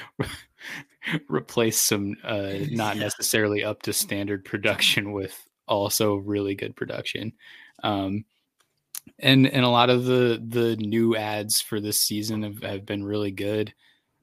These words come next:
Speaker 1: Um, I, I, Amanda Boulier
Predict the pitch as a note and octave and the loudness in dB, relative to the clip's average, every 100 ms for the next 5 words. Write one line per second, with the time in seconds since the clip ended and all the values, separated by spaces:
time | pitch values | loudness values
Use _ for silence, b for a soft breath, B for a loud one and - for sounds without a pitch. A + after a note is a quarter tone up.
0 | - G2+ G2 F#2+ F#2 G2 - _ - G#2+ | -12 -6 -6 -4 -6 -6 -10 _ -8 -6
1 | - G2+ - - - _ - A#2+ A2+ G2+ | -6 -6 -8 -12 -18 _ -10 -4 -2 -2
2 | F#2+ G#2 G#2 G2+ G2 | -2 0 2 2 0